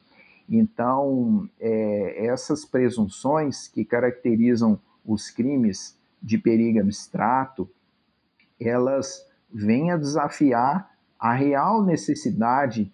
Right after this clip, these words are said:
do direito penal, né? E aí, em conformidade com o que o Gustavo Silva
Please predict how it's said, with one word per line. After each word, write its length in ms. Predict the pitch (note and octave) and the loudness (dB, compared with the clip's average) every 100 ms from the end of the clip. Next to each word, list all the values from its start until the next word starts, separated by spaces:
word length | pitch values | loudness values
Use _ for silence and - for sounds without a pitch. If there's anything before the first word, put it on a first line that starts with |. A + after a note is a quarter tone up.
| _ | _
do 260 | A2+ G#2 D3 | -6 2 2
direito 520 | C#3 C3 A2 A2 G#2+ | 4 2 4 2 -2
penal, 720 | F#2+ G#2 G2 G#2 C3+ D#3 D#3 _ _ _ | -4 -2 0 0 0 0 -4 _ _ _
né? 320 | A2 D3+ D3+ | 0 0 0
E 140 | B2 | 0
aí, 280 | A2 A#2 B2+ | 2 2 2
em 140 | C#3 C3+ | 2 0
conformidade 880 | B2+ A#2+ C3 B2+ A#2 G#2+ A#2 A2+ - | -2 0 0 0 0 0 -2 -4 -6
com 180 | - A#2+ | -4 -4
o 60 | - | -4
que 400 | - A#2 A#2 G2 - _ _ | -2 0 2 0 -6 _ _
o 120 | A2 | 0
Gustavo 540 | G#2+ G#2+ - A2+ A2+ A2 | 0 0 0 0 2 -2
Silva 640 | - - B2 B2+ A#2 G2+ | -6 0 4 4 2 -2